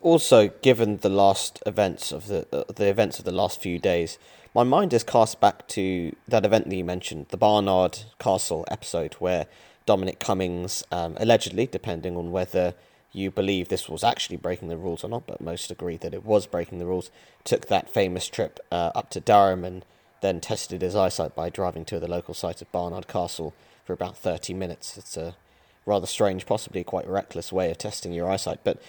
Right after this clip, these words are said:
obviously, Mister Johnson spent a lot of political capital saving Cummings and not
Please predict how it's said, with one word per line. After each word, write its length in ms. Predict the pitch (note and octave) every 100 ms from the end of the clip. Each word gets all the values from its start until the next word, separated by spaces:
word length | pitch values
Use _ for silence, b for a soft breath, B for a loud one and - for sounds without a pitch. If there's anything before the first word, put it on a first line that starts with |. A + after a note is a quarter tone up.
| b b b b -
obviously, 420 | D3+ B2 A#2 A#2+
Mister 360 | A2 G#2 A#2+ G#2+
Johnson 480 | - A#2+ G#2 G2+ G2
spent 340 | - G#2 G2 -
a 100 | G#2
lot 480 | G#2 A2 A#2 - -
of 180 | G#2+ -
political 440 | A2 - - F#2+
capital 720 | - G#2 - - - E2+ E2 b b b b b
saving 840 | - - A#2 A2+ G#2 G2+ F#2 F2 - _ _ _
Cummings 420 | - G#2+ E2+ E2+ -
and 320 | G2 F#2+ G2+
not 260 | G2+ -